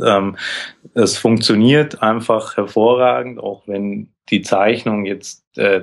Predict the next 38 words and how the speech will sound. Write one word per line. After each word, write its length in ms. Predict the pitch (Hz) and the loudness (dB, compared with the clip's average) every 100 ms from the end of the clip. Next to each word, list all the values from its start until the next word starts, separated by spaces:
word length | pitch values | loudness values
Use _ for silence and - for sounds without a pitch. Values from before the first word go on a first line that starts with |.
| - | -2
technisch 540 | - 110 104 110 101 | -2 -2 0 -2 -2
nicht 180 | 110 107 | -4 -4
so 80 | - | -6
toll 400 | 90 - 101 120 | -4 2 4 2
ist. 240 | 131 123 - | 0 -6 -6
Es 240 | - - | -8 -4
geht 260 | 107 107 - _ - | -2 -2 -6 _ -18
um 220 | - 113 107 | -2 0 2
die 120 | 98 | 2
visuelle 440 | 104 101 101 98 | 2 4 2 2
Kommunikation 1040 | 101 101 95 92 101 - 104 104 120 123 - - - - | -2 -6 -6 -2 -2 0 2 4 2 0 -6 -12 -14 -6
und 160 | 104 101 | -2 0
es 80 | |
ist 160 | 107 - | 0 0
einfach 600 | 107 101 95 104 - - | 0 0 0 -2 -2 -10
ein 180 | 120 98 | -8 0
visueller 720 | 107 101 101 98 98 95 95 - - - - | 0 2 2 4 4 2 0 -8 -20 -20 -12
Anker, 600 | - 120 123 120 101 107 | -2 0 2 2 2 2
an 180 | 98 92 | -2 -2
dem 380 | 101 101 98 - _ | -4 -4 -6 -12 _
sich, 440 | - 110 - - - | -4 -4 -6 -18 -6
äh, 320 | 110 101 98 98 - | 0 2 0 -4 -6
die 180 | 110 - | -4 -2
Teilnehmer 560 | 113 101 107 107 101 98 | 2 2 2 0 -2 -2
dann 240 | 95 95 | -2 -4
festhalten 760 | - 117 120 - 92 92 104 92 | -2 -2 -2 -2 0 -2 -6 -4
können. 460 | 95 98 107 107 | -2 0 -2 -2
Und 460 | 107 101 95 - - _ - | -4 -6 -6 -12 -20 _ -10
das, 280 | - - - | -10 -4 0
äh, 200 | 104 98 | 2 0
kann 240 | - 104 | 0 2
ja 140 | 104 98 92 _ - | 2 2 -2 _ -2
sogar 320 | 107 104 101 | 0 2 2
so 100 | 98 | 2
eine 140 | 98 | -2
Art 260 | 98 98 - | -2 -2 0
Leitbild 760 | 98 98 107 - 90 90 92 | 2 2 0 -4 -4 -4 -4
werden 320 | 90 85 85 | -2 -2 -2